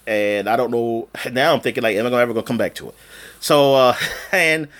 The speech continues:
um, Marvel Snap, I've been playing that, uh, every so often, man. There are, in a new season, it's Loki this time, I guess, because, uh, the show's gonna come out soon or whatever.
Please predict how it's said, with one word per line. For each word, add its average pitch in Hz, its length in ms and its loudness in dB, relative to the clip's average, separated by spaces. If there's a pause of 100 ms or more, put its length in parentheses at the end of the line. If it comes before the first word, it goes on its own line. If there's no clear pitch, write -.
(1040)
um, 147 600 2
Marvel 240 260 0
Snap, 220 280 -2
I've 220 100 0
been 208 80 0
playing 202 180 0
that, 165 200 0
uh, 135 180 0 (160)
every 135 220 0
so 131 200 2
often, 120 380 0
man. 117 260 0
There 214 420 0
are, 170 220 2
in 156 220 -2
a 143 40 0
new 160 140 -4
season, 220 680 0
it's 147 600 -2
Loki 190 420 -2
this 196 160 0
time, 202 320 2
I 151 80 2
guess, 139 260 0
because, 139 560 0
uh, 120 140 2
the 107 100 -8
show's 151 420 0
gonna 147 160 -2
come 151 180 0
out 151 180 0
soon 160 320 -4
or 147 80 -4
whatever. 151 320 -2